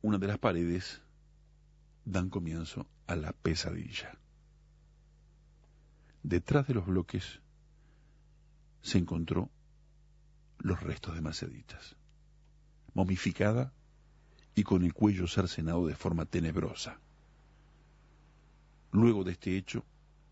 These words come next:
la familia decidió irse a toda prisa para nunca más volver, se podrás imaginar.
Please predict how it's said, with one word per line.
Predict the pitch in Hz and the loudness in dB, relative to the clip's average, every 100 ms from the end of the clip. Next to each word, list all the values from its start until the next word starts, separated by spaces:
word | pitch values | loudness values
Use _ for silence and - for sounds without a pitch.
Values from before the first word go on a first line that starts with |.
| _ - - - - | _ -20 -20 -14 -2
la | 95 | 0
familia | 95 85 92 90 87 | 2 2 4 4 4
decidió | 85 - 80 82 85 - - - - - - | 2 0 0 2 0 -2 -20 -20 -20 -10 2
irse | 107 101 82 - 82 80 104 - - - | 4 4 0 -4 -4 -6 -8 -16 -20 -20
a | - | -14
toda | - 78 | -6 -4
prisa | 78 92 85 - 87 98 - - - - - - - - | 2 2 2 0 -2 -2 -10 -20 -20 -20 -20 -20 -20 -10
para | - - | -4 0
nunca | 78 76 - | 0 0 0
más | 76 | 0
volver, | 82 73 80 - - - - - | 0 0 0 -2 -10 -20 -20 -12
se | - - | -6 -4
podrás | 82 82 - | -4 -6 -8
imaginar. | - - 98 98 | -10 -8 -8 -8